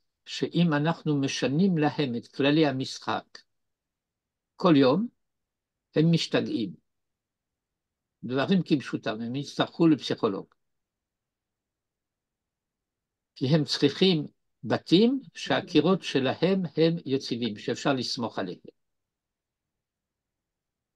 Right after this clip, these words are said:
אם מה שאסור היום מותר מחר, ומה שמותר היום אסור מחר,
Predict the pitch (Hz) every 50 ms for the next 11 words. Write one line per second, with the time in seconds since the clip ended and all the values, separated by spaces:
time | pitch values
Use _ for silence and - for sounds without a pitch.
0 | _ - 147 160 196 202 196 - - 160 - - - 208 175 - 156 160 160 175
1 | 156 147 151 156 - 175 156 143 151 151 135 - - 165 151 127 135 139 160 160
2 | - - 151 143 151 147 - 165 151 143 143 143 139 151 143 131 131 123 - -
3 | 151 135 127 113 - - 147 160 180 202